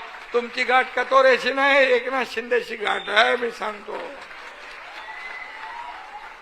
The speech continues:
आणि म्हणून ज्याला मोठं करतो, त्याच्या सगळ्या माझ्याकडे पण असतं. आणि म्हणून मी आपल्याला सांगतो, सगळे शिवसेनेचे,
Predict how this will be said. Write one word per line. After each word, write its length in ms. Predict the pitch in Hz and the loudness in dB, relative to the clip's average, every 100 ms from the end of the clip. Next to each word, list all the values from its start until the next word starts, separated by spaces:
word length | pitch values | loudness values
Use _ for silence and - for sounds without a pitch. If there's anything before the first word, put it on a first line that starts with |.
| - - - - - - - - _ _ - _ | -20 -20 -20 -20 -20 -20 -20 -20 _ _ -20 _
आणि 140 | - 147 | -16 -8
म्हणून 460 | 143 202 240 233 190 - _ - _ _ - | 0 4 4 0 -6 -16 _ -20 _ _ -4
ज्याला 260 | 175 196 | 0 0
मोठं 300 | 180 185 190 | 0 0 0
करतो, 680 | 214 208 196 220 262 285 269 208 - - _ _ _ | -2 -4 -4 6 8 10 8 6 -6 -18 _ _ _
त्याच्या 260 | 180 190 180 | -10 -8 -10
सगळ्या 480 | - 180 196 175 180 170 | -10 -8 -6 -6 -8 -12
माझ्याकडे 440 | 175 170 180 180 | -10 -8 -10 -10
पण 160 | 170 170 | -12 -12
असतं. 360 | 156 - _ 135 117 _ _ _ _ _ - - - - - - - - 807 807 831 880 906 932 906 - - - _ 151 | -14 -18 _ -20 -20 _ _ _ _ _ -20 -18 -18 -16 -16 -16 -14 -14 -14 -14 -14 -14 -14 -14 -14 -16 -18 -20 _ -12
आणि 140 | 165 | -10
म्हणून 420 | 160 180 240 262 | -8 -2 2 0
मी 320 | 240 214 180 190 | -2 -12 -6 -4
आपल्याला 480 | 190 190 196 196 | -4 -4 -6 -6
सांगतो, 640 | - 175 175 190 190 - - _ _ - | -8 -12 -12 -12 -12 -14 -20 _ _ -4
सगळे 380 | 208 214 240 220 | -2 2 2 2
शिवसेनेचे, 920 | - 220 - 208 208 202 190 170 - | 0 -4 -4 -6 -8 -10 -10 -10 -14